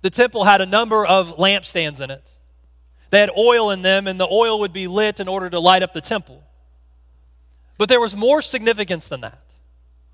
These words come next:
All throughout Scripture, lampstands signify the Spirit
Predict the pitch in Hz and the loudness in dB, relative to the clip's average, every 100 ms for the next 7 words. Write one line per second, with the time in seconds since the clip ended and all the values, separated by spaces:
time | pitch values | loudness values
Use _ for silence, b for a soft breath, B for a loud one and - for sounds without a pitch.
0 | b - 226 294 302 285 220 - - 233 | b 2 4 4 4 2 2 -6 -4 -4
1 | - 165 165 175 b 160 196 285 277 - | -2 -8 -8 -10 b 2 4 2 -2 -4
2 | 185 180 180 180 - - b - 277 269 | 0 0 -2 -6 -16 -18 b -4 -2 0
3 | 247 220 208 180 - - 262 269 277 | 2 2 2 -2 -10 -8 -6 -4 -6